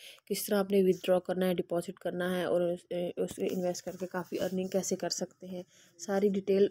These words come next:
आराम से बताऊँगी, वीडियो को स्किप नहीं करना, फुल वॉच करना है,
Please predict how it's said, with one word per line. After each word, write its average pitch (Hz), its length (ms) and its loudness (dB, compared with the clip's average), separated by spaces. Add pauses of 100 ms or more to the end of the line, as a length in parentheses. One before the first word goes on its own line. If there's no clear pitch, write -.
(120)
आराम 190 220 2
से 202 120 0
बताऊँगी, 202 540 2
वीडियो 190 300 4
को 190 140 -4
स्किप 190 300 -8
नहीं 202 120 2
करना, 196 280 2
फुल 196 220 4
वॉच 170 260 2
करना 196 300 -2
है, 208 200 2